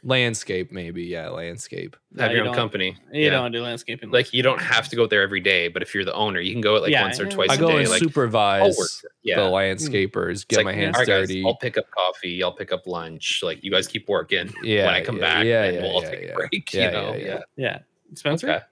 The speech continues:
Speaker 3: Yeah, I'm thinking more military slash business. I've always wanted to kinda join the military, like, or
Speaker 2: Yeah.
Speaker 3: firefighting or police kind of, like, thing. I don't know. Maybe I have a hero complex. But at the same time, I think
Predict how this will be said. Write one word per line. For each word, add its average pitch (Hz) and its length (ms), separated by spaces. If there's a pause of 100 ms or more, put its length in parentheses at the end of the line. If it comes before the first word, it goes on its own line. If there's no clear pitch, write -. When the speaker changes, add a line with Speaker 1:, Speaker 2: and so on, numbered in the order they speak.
(1040)
Speaker 3:
Yeah, 147 280
I'm 165 100
thinking 277 260
more 202 140
military 117 520
slash 101 300
business. 92 680
I've 113 140
always 180 260
wanted 98 200
to 107 60
kinda 101 220
join 98 200
the 98 60
military, 95 760
like, 87 300
or 90 240
Speaker 2:
Yeah. 175 160 (500)
Speaker 3:
firefighting 92 540
or 85 140
police - 460
kind 90 380
of, 85 400 (460)
like, 95 180 (240)
thing. 95 300
I 101 100
don't 101 120
know. 87 140
Maybe 101 260
I 95 60
have 98 140
a 90 80
hero 90 260
complex. 87 560 (380)
But 104 100
at - 80
the - 60
same 120 240
time, 101 400
I 104 80
think 107 240